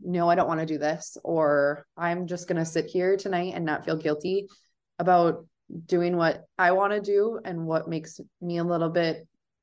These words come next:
like, chill a little bit." 'Cause I feel like I'm constantly, like, going and I have to do this and I have to do this and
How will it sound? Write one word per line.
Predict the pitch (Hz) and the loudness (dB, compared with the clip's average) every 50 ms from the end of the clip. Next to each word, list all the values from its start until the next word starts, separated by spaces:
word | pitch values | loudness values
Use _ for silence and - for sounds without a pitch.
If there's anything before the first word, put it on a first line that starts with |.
| _ _ _ _ _ _ _ _ _ _ _ - | _ _ _ _ _ _ _ _ _ _ _ -10
like, | 165 156 - - - _ _ _ _ _ _ _ _ _ _ _ | -10 -10 -10 -10 -18 _ _ _ _ _ _ _ _ _ _ _
chill | - - - 170 156 170 175 185 180 - - _ _ _ | -14 -6 -2 0 2 2 2 0 -2 -6 -16 _ _ _
a | 202 | -10
little | 175 165 165 175 175 | -6 -6 -4 -4 0
bit." | 170 190 196 196 - | 0 0 0 0 -2
'Cause | - 190 165 | -6 -4 -2
I | 170 160 | -2 -2
feel | 160 - 180 185 | 0 2 2 2
like | 185 175 170 | 4 2 2
I'm | 156 151 | 0 -2
constantly, | 151 - 160 156 156 - 175 160 156 151 | -2 -2 -2 -2 -2 -2 -4 -2 -2 0
like, | 143 143 135 - - _ _ - 135 - _ _ _ - | -2 -2 -4 -4 -10 _ _ -16 -16 -16 _ _ _ 4
going | 220 220 214 196 175 160 151 | 4 6 6 6 4 4 2
and | 139 143 | 2 2
I | 156 | 2
have | 170 175 170 | 0 0 0
to | 170 | 0
do | 170 190 | 0 0
this | 170 - - - | 0 0 -2 -4
and | - 143 | -6 -6
I | |
have | 156 151 | -6 -6
to | - 143 | -2 -2
do | 151 143 | 0 0
this | 123 - 170 - - | 0 0 -2 -6 -8
and | 165 135 135 135 151 170 | -8 -8 -6 -8 -10 -12